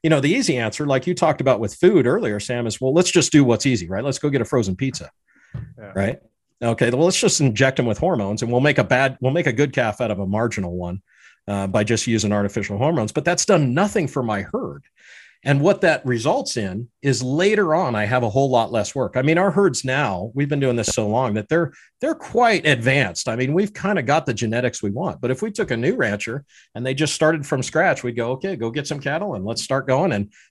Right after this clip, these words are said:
Speaker 1: man, you'd probably lose half of 'em in the first year. And you
Speaker 2: So
Speaker 1: just have to keep their heifers and,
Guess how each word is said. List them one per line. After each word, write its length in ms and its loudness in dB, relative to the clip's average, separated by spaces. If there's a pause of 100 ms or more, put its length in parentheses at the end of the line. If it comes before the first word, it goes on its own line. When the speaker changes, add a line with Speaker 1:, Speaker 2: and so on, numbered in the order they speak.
Speaker 1:
man, 240 2
you'd 160 2
probably 220 6
lose 180 2
half 280 0
of 120 -4
'em 120 -4
in 100 -2
the 40 0
first 340 -6
year. 400 -4 (720)
And 140 -2
you 60 2
Speaker 2:
So 80 2
Speaker 1:
just 180 -2
have 160 4
to 80 0
keep 240 0
their 160 2
heifers 500 -2
and, 220 -4